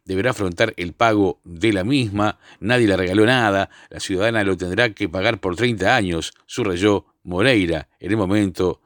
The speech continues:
de su renuncia. La Cámara de Senadores aprobó la interpelación de los ministros de Ambiente y Salud Pública por la gestión de la sequía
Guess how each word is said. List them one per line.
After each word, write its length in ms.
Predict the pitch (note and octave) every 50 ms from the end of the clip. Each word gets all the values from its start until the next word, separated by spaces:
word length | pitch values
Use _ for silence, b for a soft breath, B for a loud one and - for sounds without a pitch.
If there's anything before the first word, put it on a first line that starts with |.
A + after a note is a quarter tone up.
| _ _
de 160 | - D#2 F2
su 140 | - - G#2+
renuncia. 720 | F#2+ F#2 F2+ F2 F2+ F2 D#2 D2+ - - - A#1 A1+ - B B B B B B B
La 140 | - A#2+ A#2+
Cámara 260 | - D3+ C#3+ C#3+ C#3+
de 160 | C#3 C3 A#2+
Senadores 420 | A2+ B2 A2+ G#2+ A2+ B2+ C3 A#2+ A#2+
aprobó 320 | A#2 F#2+ G2 G2 G#2 A#2
la 80 | A2+ A2
interpelación 600 | G#2 G2+ G2+ F2+ - G2+ F#2 F#2 F2+ - A#2 A#2
de 60 | A#2
los 100 | G#2 F#2
ministros 400 | F#2+ F#2+ A2 A2 - - A2 F2+
de 80 | F#2
Ambiente 420 | F2+ F2+ F#2+ G#2+ B2+ B2 A2+ F#2+ F#2+
y 60 | F2+
Salud 200 | - F#2 F2+ F2
Pública 520 | - - B2+ B2+ A#2+ A2+ G2+ A2+ G2 E2 B B B B B B _
por 120 | - E2+
la 80 | F2 E2+
gestión 380 | - F#2+ F2+ - A#2 A#2 A2
de 60 | G#2 G2+
la 120 | F#2+ F2
sequía 540 | - - F#2 E2 - B2+ B2+ A#2 G#2 F#2+